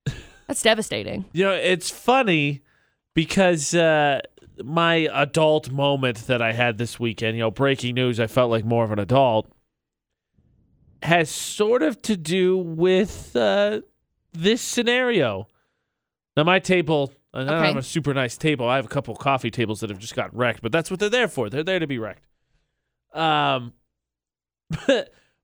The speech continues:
Speaker 1: but I sounded like, I, I sounded like a, an angry, an angry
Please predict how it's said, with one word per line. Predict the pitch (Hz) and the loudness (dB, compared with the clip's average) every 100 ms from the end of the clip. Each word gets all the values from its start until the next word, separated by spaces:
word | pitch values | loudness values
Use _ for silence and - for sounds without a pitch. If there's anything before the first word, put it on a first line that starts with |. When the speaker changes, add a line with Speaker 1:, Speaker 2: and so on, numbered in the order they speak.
| - | -2
Speaker 1:
but | 175 | 2
I | 185 190 | 2 2
sounded | - 233 240 233 | 2 2 2 0
like, | 202 190 175 - - _ _ _ _ _ _ _ _ | 2 2 2 -4 -18 _ _ _ _ _ _ _ _
I, | 196 202 196 | 2 4 4
I | |
sounded | 202 233 226 208 | 4 4 4 4
like | 196 190 | 2 2
a, | |
an | 170 175 170 165 | 2 4 4 4
angry, | 170 165 151 156 156 143 | 4 2 2 0 0 -2
an | 151 151 | -2 0
angry | 151 139 143 139 | 0 0 -2 -4